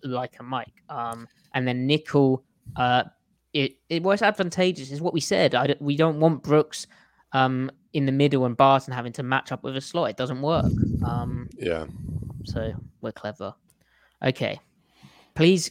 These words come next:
Speaker 1: keep reviewing the podcast. There's been some really nice reviews come in.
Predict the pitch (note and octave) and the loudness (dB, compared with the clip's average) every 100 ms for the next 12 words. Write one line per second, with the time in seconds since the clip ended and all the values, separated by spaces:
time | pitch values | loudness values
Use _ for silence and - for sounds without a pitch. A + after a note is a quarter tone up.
0 | - F3 E3+ _ D3 D3 D3+ D#3 D3+ C#3+ | 0 0 0 _ 2 4 6 4 4 2
1 | C3+ - C3+ - A#2+ A#2 - C3 A#2+ - | -2 2 2 2 -4 -4 -4 -4 -4 -6
2 | - C3 B2+ - B2+ D3 E3 C#3+ C3 B2+ | -8 -6 -8 -10 -2 4 6 6 2 0
3 | B2+ A#2 B2 B2 - A#2 A#2+ C#3+ | -6 -8 -8 -8 -12 -10 -6 -6